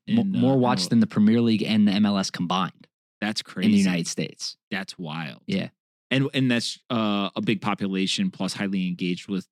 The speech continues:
Speaker 1: uh, with soccer, or wh-, wh-, what's driving that?
Speaker 2: Well, we're on the border of the Mexican soccer league, right? So most of it is driven primarily from southern states. Uh, and then, yeah, it's, it's, uh,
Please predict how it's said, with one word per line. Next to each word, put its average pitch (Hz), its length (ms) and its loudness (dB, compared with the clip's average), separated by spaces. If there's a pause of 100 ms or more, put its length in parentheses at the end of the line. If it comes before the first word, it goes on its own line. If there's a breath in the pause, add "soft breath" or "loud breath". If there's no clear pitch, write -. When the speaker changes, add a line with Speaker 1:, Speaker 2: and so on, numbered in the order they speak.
Speaker 1:
uh, 87 260 -6
with 95 140 -6
soccer, 110 600 -8
or 95 460 -2 (100)
wh-, 104 180 -8
wh-, 104 220 -10
what's 101 200 -6
driving 87 300 -8
that? 87 120 -14 (360)
Speaker 2:
Well, 90 200 0
we're 107 160 -2
on 104 120 0
the 90 60 0
border 95 340 -2
of 87 80 -8
the 98 80 -4
Mexican 82 380 -6
soccer - 300 -12
league, 87 160 -10
right? 98 220 -4
So - 140 -4
most 104 240 0
of 95 80 -4
it 92 60 -4
is 90 100 -2
driven 92 340 -2 (300)
primarily 104 460 2
from 92 160 -4
southern 87 360 -2
states. - 480 -8 (300 soft breath)
Uh, 95 320 0
and 107 160 4
then, 101 100 4
yeah, 104 200 2
it's, 87 280 -4
it's, - 260 -4
uh, 87 300 -2